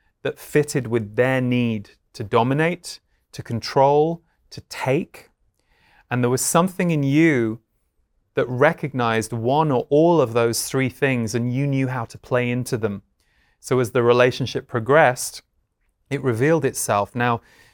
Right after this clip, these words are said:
you may say, "Yeah, mine wasn't a romantic relationship. I was born into a family where narcissism was what I was experiencing," or, "I went through it with a boss in this job that I had a few years ago." But there's always something within us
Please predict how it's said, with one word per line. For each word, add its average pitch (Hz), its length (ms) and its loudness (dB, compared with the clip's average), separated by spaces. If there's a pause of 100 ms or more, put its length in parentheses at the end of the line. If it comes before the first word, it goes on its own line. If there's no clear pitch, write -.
(120)
you 143 140 -2
may 131 120 2
say, 123 200 0
"Yeah, 131 140 2
mine 127 340 0
wasn't 123 400 0
a 110 40 -4
romantic 107 520 -6
relationship. 107 460 -4
I 131 80 4
was 131 140 0
born 123 260 -2
into 120 220 -4
a 120 40 -2
family 131 600 -2
where 110 140 -2
narcissism 107 760 -6 (300)
was 113 140 -4
what 107 160 0
I 107 80 2
was 107 120 -4
experiencing," 113 640 -4
or, 120 240 0 (480)
"I 127 460 4 (180)
went 127 240 0
through 131 220 2
it 120 60 -2
with 127 140 0
a 117 40 0
boss 127 680 -2 (140)
in 117 140 -4
this 113 200 -6
job 147 460 0
that 113 100 0
I 104 360 0
had 107 260 -2
a - 40 -6
few 113 220 -6
years 123 320 0
ago." 101 320 -4 (500)
But 135 120 -6
there's 135 240 -2
always 214 400 4
something 185 540 0
within 131 420 0
us 123 540 -2